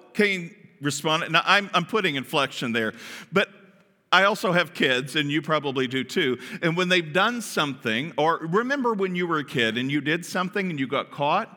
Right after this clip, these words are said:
but you're still trying to avoid the truth? What did you do? "Nothing. Not nothing. Did you br-, I don't know." <laughs> Listen, even as an only child,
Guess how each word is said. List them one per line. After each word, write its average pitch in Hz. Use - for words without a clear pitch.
but 147
you're 165
still 180
trying 196
to 180
avoid 165
the 123
truth? 180
What 156
did 185
you 202
do? 233
"Nothing. 226
Not 240
nothing. 247
Did 185
you 294
br-, 285
I 302
don't 440
know." 269
<laughs> -
Listen, -
even 320
as 269
an 247
only 302
child, 185